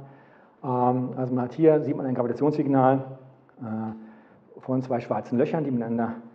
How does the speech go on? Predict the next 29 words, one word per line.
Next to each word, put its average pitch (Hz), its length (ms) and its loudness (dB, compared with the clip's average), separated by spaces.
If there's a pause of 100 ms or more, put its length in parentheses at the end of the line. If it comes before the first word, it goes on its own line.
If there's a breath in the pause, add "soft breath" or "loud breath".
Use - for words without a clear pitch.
(320 loud breath)
immer 156 180 2
enger 139 200 2
umkreisen 135 520 4
und 135 100 0
am 120 120 -2
Ende 139 320 0
zusammenstürzen, 175 920 0 (460 loud breath)
aufheulen. 170 640 6
Deswegen 139 320 2
ist 127 140 -2
dieses 120 300 -6
Chirp, 196 400 4
dieses 127 200 0
Signal, 131 320 4
was 139 140 6
immer 139 160 2
sozusagen 135 240 0
in 127 60 0
der 120 60 -6
Frequenz 170 380 4
immer 127 140 -2
höher 156 260 8
wird 147 240 6 (460 loud breath)
und 151 100 -6
immer 131 160 2
größer 160 360 6
wird, 156 200 4
die 151 60 4
Amplitude, 139 560 2